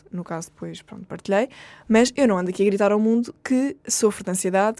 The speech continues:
que há muita coisa que eu deixei de fazer, eh, há fases em que eu estou bem, há fases que eu estou, hum, menos bem, hum, e tento disfarçar muito mesmo, e continuo a disfarçar, continuo a não,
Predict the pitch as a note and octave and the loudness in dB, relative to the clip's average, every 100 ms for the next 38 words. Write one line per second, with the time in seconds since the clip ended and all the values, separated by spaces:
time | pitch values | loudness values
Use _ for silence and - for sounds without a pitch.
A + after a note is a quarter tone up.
0 | - G3+ F#3 F3 F#3 G#3+ G#3 G3 F#3 F#3 | -6 -2 0 0 2 2 0 -2 -4 -4
1 | F3+ F#3 F3 - F3 F#3+ G#3+ A3+ - - | -6 -8 -10 -10 -4 -2 -2 -6 -18 -20
2 | _ - F#3+ - F#3 - G3+ G#3 G#3 F#3+ | _ -10 -6 -6 -8 -6 -2 -2 -2 -4
3 | F#3+ F#3 F3+ F3+ G#3 G#3 F#3+ - F#3+ F#3+ | -6 -6 -8 -4 -2 -2 -6 -4 -4 -4
4 | - F3+ - E3+ - F3 E3+ E3+ E3+ E3+ | -8 -12 -8 -10 -8 -10 -10 -10 -10 -12
5 | E3+ - F#3 F3 F3+ G3+ A3 A#3+ - - | -14 -4 -4 -4 0 2 2 0 -6 -20
6 | - _ G#3+ G#3+ G#3+ G#3+ A3 A3 A3 A3 | -20 _ 0 2 4 2 2 2 0 -2
7 | A#3 - _ A#3+ A#3+ A#3+ A#3+ A#3+ C#4 C#4 | -6 -14 _ 0 2 4 0 2 2 2
8 | - - D4+ D#4+ D#4 F4 D#4 G#3 G#3 G#3+ | -6 -6 -2 0 -2 -2 -4 -2 -2 0
9 | A3+ A3+ A3 A3+ A#3 B3 C#4 B3 - - | 0 0 -2 -2 -2 0 0 -2 -2 -6
10 | F3+ F3+ E3+ - - - _ G3 F#3+ G#3+ | -6 -6 -8 -10 -20 -20 _ -2 2 4
11 | A#3+ B3 A#3+ A#3 A#3+ A#3+ A#3+ A#3 A#3 A#3+ | 6 6 4 4 2 2 0 0 -2 -4